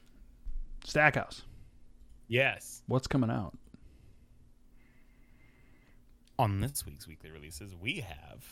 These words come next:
Speaker 2: on July first, today, Parasite Pack for P S five, Xbox Series X, P S four, Xbox One, and the Switch.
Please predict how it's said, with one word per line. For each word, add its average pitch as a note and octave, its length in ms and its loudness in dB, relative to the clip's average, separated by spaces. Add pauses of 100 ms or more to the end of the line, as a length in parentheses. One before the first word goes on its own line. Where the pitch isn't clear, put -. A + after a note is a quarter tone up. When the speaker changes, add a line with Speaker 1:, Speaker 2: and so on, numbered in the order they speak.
(800)
Speaker 2:
on A#2 80 0
July A2 220 4
first, A#2 480 -4 (680)
today, C#3 420 4 (840)
Parasite C#3 500 2
Pack B2 340 0 (460)
for G2+ 80 -12
P A2+ 180 -2
S G2 100 -2
five, G2+ 260 0
Xbox G2 420 -6
Series F#2 280 -6
X, F2+ 200 -8
P - 180 -6
S E2+ 100 -6
four, F2 320 -8
Xbox F2+ 480 -10
One, F2+ 200 -8
and E2+ 100 -10
the - 60 -14
Switch. - 400 -6